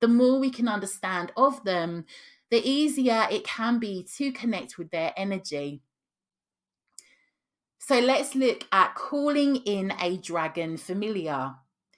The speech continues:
It's best to come to this ritual, so I hear, I haven't done this,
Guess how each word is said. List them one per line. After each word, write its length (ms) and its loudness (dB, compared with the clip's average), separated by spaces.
It's 180 2
best 420 0
to 240 0
come 260 2
to 80 -6
this 240 -6
ritual, 840 0
so 300 -2
I 140 2
hear, 280 -2
I 260 2
haven't 340 -2
done 200 2
this, 360 0